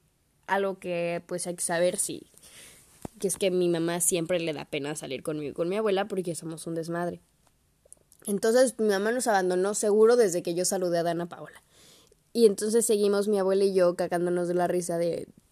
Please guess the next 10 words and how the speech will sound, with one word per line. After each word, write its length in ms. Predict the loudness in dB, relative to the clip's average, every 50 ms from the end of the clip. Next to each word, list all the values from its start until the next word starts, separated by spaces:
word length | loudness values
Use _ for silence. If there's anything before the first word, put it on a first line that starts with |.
| _ _ _ -8
de, 440 | -4 -2 -2 0 0 -2 -2 -4
de 140 | -4 -4 -4
nada. 360 | -4 -4 -4 -2 -2 -4 -6 -8 -14 _ _
Entonces, 640 | -4 -2 -2 -2 -2 -2 -2 -2 -2 -4 -4 -8 -16 _ _ _ _ -8
yo 260 | -6 2 4 6 6
hacía 280 | 6 6 4 2 2 2
reír 300 | 2 2 2 2 4 2
a 60 | 2
los 200 | 2 2 2 0
actores 600 | 0 -2 -2 2 2 4 4 4 2 0 -6 -12